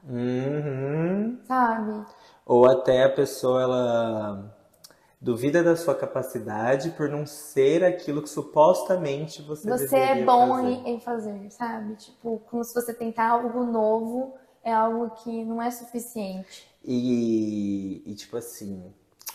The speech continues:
Speaker 1: "Ah, agora eu vou tentar algo novo." Aí a pessoa acha que você voltou do zero pra fazer.
Speaker 2: Uhum.
Speaker 1: Sendo que tudo o que você fez aqui é o que faz,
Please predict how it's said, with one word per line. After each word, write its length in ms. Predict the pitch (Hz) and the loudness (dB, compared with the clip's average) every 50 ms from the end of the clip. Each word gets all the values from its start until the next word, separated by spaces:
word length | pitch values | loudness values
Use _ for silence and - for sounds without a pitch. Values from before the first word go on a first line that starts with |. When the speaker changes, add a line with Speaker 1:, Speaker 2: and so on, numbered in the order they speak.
| - _ _ _ _ _ _ _ | -16 _ _ _ _ _ _ _
Speaker 1:
"Ah, 280 | - 131 131 123 117 117 | -4 -2 0 2 2 2
agora 260 | 113 117 139 147 151 | 6 8 8 8 8
eu 60 | 147 | 6
vou 100 | 143 147 | 4 0
tentar 280 | 147 151 147 139 - 139 | 0 -2 -4 -2 2 4
algo 260 | 135 139 135 139 147 | 6 6 6 4 2
novo." 400 | 156 151 120 107 101 98 101 104 101 | 0 0 0 0 0 -2 -2 -2 -2
Aí 140 | 101 107 | -2 -2
a 60 | 110 110 | -2 -4
pessoa 360 | - 113 113 - - 117 113 | -6 -12 -12 -4 -2 -2 -2
acha 160 | - - - | -2 -6 -12
que 80 | - 117 | -14 -16
você 240 | 120 117 - 117 | -16 -14 -12 -12
voltou 460 | 110 113 123 123 123 123 - 135 135 131 | -10 -6 -4 -2 -2 -2 -2 -2 -2 -2
do 120 | 143 151 | -2 -4
zero 400 | 147 131 131 127 127 131 135 147 | -2 0 2 2 2 2 0 -2
pra 180 | - - 143 135 | -4 -4 -6 -6
fazer. 500 | - - 156 156 143 131 131 110 101 101 | -2 -2 -2 -2 0 0 -2 0 0 -2
Speaker 2:
Uhum. 480 | 262 262 247 254 254 254 269 311 - - | -2 -4 -2 -2 -2 -2 -2 -4 -6 -8
Speaker 1:
Sendo 300 | - - 156 151 160 156 | -4 -2 0 0 0 -2
que 120 | - - | -4 -8
tudo 420 | - - - 220 240 285 285 339 320 | -10 -4 0 2 2 4 6 6 4
o 40 | 320 | 4
que 80 | 240 | 4
você 240 | 156 147 - - 131 | 2 0 0 0 -4
fez 260 | - - 123 113 110 | -6 -4 -6 -4 -4
aqui 760 | 107 - - - - 131 147 208 247 226 147 - - - - - | -6 -8 -10 -12 -12 -8 -6 -6 -4 -4 -6 -6 -8 -12 -8 2
é 100 | 143 135 | 4 6
o 60 | 147 | 6
que 80 | 143 - - | 6 2 0
faz, 240 | 151 156 170 170 | 2 2 2 2